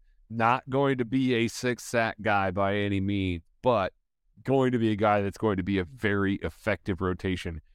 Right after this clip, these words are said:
that you're not mad at for <laughs> being on the field in your sub packages there. Justy R K asks, "Could the Chiefs carry seven wide receivers this season?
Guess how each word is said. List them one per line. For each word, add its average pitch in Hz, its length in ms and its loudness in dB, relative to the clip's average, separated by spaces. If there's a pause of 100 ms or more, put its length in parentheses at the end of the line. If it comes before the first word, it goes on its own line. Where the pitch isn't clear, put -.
(160)
that 123 100 2
you're 127 140 2
not 135 280 0
mad 104 640 -2
at 90 340 -4
for 104 120 -6
<laughs> 92 280 -12
being 180 140 2
on 139 180 4
the 110 120 0
field 104 480 0
in 95 160 0
your 87 120 0
sub 87 300 -2
packages 80 460 -6
there. 73 180 -2 (500)
Justy 165 340 2
R 127 100 2
K 135 260 0
asks, 104 540 -6 (360)
"Could 196 380 -2
the 208 120 -2
Chiefs 185 420 -2
carry 131 360 0
seven 120 760 -2 (180)
wide 92 260 2
receivers 92 460 -2
this 101 180 -4
season? 120 440 -2